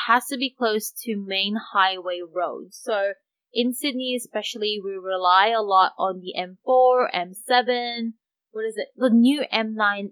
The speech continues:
Sydney Airport. So that is so important. For those who don't know what the M nine is,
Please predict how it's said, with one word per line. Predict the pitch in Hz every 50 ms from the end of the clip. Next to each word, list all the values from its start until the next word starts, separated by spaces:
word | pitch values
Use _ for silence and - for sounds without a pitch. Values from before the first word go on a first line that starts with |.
| _ _ 226
Sydney | - - - - 208 196 180 202 202 - -
Airport. | 208 226 277 - _ - 302 311 339 339 339
So | - 269 247 226 -
that | 226 214 220 226
is | 233 240 226 -
so | 247 233
important. | 233 233 226 - 226 202 202 202 202 202
For | 240 233 196
those | - 220 226 262 262 -
who | 302 233
don't | 220 240 214 190 202 196
know | 196 190 185 185 180
what | 180 175 -
the | 202 196 -
M | - 180 190
nine | 190 185 175 170 170 -
is, | - 269 277 285 285 254